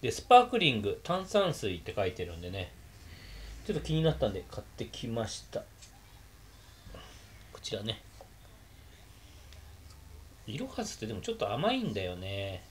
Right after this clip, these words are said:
あ、やっぱ加糖とか入ってるね。じゃあもうジュース感覚かな、ちょっとね。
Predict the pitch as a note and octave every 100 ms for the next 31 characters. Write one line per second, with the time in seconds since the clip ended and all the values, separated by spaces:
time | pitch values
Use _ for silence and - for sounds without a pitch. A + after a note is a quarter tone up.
0 | - F#2+ F2+ - A#3 A#3 A#3 - G#2 F#2
1 | B2+ C3+ A2 F2+ E2+ F2+ F2+ - - -
2 | - - - - - - G#2+ G2+ G2 D3+
3 | B3 C4 - C4+ A#3+ D3 - G#2 F#2 G2+
4 | G2+ G2 G2 G2+ G2+